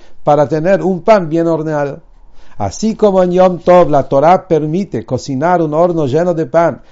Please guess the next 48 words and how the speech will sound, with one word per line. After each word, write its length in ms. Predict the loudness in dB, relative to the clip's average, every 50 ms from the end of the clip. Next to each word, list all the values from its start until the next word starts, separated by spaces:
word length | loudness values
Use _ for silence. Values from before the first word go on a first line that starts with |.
| -18 -14 -4 -2
para 220 | 0 2 2 0
tener 420 | -2 -4 -2 0 2 2 2 2 0
un 200 | -2 -2 -2 -2
solo 360 | 0 0 2 2 2 0 0
pan 240 | 0 0 0 0 -2
mejor 300 | -4 -4 -2 0 0 2
hecho, 540 | 2 0 0 -2 -4 -4 -4 -4 -8 -12 -16 -18 -20 -20 -18 -10
lo 160 | -6 -4 -4
mismo 400 | -2 -2 0 0 0 0 0 -2
también 580 | 0 0 -2 -2 0 0 0 0 0 -2 -4 -8 -18 -20 -20 _ _ -14
cuando 300 | -8 -6 -4 -4 -2 -2
un 200 | 0 0 0 2
Yehudí 540 | 2 2 4 4 4 4 2 0 -2 -2 -4
tiene 360 | -4 -2 -2 0 0 0 0
el 180 | 0 -2 -2 -4
día 400 | -4 -2 0 0 0 -2 -4 -10 -18 -20 _ -20 -20 -20 -20 -20 -20 _ -6
con 140 | -4 -2 -2
muchas 300 | -2 0 0 0 0 0
cosas, 520 | 2 2 2 2 2 -2 -6 -8 -8 -8
pero 240 | _ -2 -2 -2 0
todas 200 | 2 0 0 2
esas 160 | 0 -2 -2
cosas 420 | 0 0 0 2 2 0 -4 -4 -2
es 220 | 0 0 0 0
para 200 | 0 -2 -2 -2
el 80 | -2 -4
servicio, 680 | -4 -6 -4 -4 -4 -4 -4 -4 -4 -4 -2 0 0
al 100 | 0 0
final 300 | -2 -6 -4 -2 0 0
acá, 280 | 0 0 0 -2 -2 0
para 220 | 0 0 0 0
poder 320 | 0 -2 -2 0 0 -2 -2
cumplir 340 | -4 -8 -8 -4 -2 -2 -2
Torah 260 | 0 0 0 0 0
y 20 |
Mitzvot. 500 | -2 -6 -8 -6 -2 0 0 0 -2 -4 -12 -20 -18 -16 -16 0
Todo 260 | 4 4 6 6 6
lo 140 | 6 6 4
que 140 | 4 2 4
él 80 | 6 6
hace, 500 | 6 6 6 4 0 -2 -2 -2 -4 -4
se 120 | -2 0
hace 300 | 0 2 2 0 -2 -4
parte 480 | -2 2 2 2 2 2 -2 -4 -4 -4
de 80 | -4
Torah 320 | -4 -4 -4 -2 -2 -2 -4
y 80 | -4
Mitzvot. 480 | -6 -10 -12 -8 -4 -2 -2 -2 -4